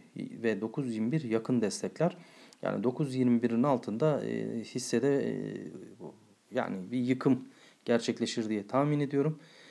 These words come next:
Yani geri çekilmelerde eğer sekiz seksen beşin altına sarkmalarda direkt kendini sekiz kırk sekizlerde bulur bu hisse. Türk Hava Yolları'nda biliyorsunuz pandemi dönemi-, döneminin etkisiyle korkunç bir, e, e,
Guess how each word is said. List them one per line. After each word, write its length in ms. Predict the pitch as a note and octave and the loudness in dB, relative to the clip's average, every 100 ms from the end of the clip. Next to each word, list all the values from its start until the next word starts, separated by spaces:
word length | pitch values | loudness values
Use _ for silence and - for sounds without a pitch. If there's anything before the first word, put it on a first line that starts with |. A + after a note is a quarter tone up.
| - - | -20 -6
Yani 180 | - G#2+ | -4 2
geri 180 | C#3 C3 | 2 2
çekilmelerde 600 | B2+ B2+ B2 A#2 A#2 G#2+ | -2 2 4 4 4 4
eğer 180 | C3 A2 | 4 2
sekiz 320 | - A#2+ B2 | 0 -4 -4
seksen 380 | A#2 - B2 B2 | -4 2 4 4
beşin 220 | A#2+ A2 | 2 0
altına 360 | A#2 A#2+ B2+ | 0 0 -2
sarkmalarda 720 | - C3 C3 C3 G#2+ F#2+ G#2 | 2 2 2 2 2 2 0
direkt 240 | B2+ A#2+ - | 0 -2 -2
kendini 300 | A#2 A#2 A#2+ | 0 2 0
sekiz 280 | A#2+ - - | 0 -4 -2
kırk 160 | A#2+ | -4
sekizlerde 680 | - G#2 F#2+ G2 A2 C#3+ C3 | -2 -6 -4 -2 0 0 0
bulur 280 | B2+ B2 G#2+ | 2 2 2
bu 80 | |
hisse. 340 | F#2+ - E3 E3 - - - - - _ | -4 -2 -2 -2 -8 -20 -20 -20 -20 _
Türk 220 | - B2 C#3 | -6 -2 4
Hava 140 | C3+ | 4
Yolları'nda 400 | A#2+ A2+ A2 B2 | 6 4 0 0
biliyorsunuz 500 | C3 A#2 - B2 - | 0 -2 -2 -6 0
pandemi 400 | B2+ B2+ B2 A#2 | 2 4 4 4
dönemi-, 420 | A#2+ A#2+ A#2 A2+ B2+ | 4 6 4 2 2
döneminin 380 | B2 A#2+ A2+ | 4 4 2
etkisiyle 580 | A#2 B2 B2+ B2+ A#2+ A2 | 0 -4 -8 -4 -2 -2
korkunç 460 | - A#2+ B2 A#2+ A#2 | 0 0 0 -4 0
bir, 140 | B2 B2 - - - - | 0 -2 -18 -20 -20 -14
e, 60 | - | -10
e, 1400 | C2+ C2 D2 D2+ C2 G1+ A1+ G#1 - B2 - - - | -8 -10 -12 -12 -12 -14 -14 -14 -16 -20 -20 -20 -12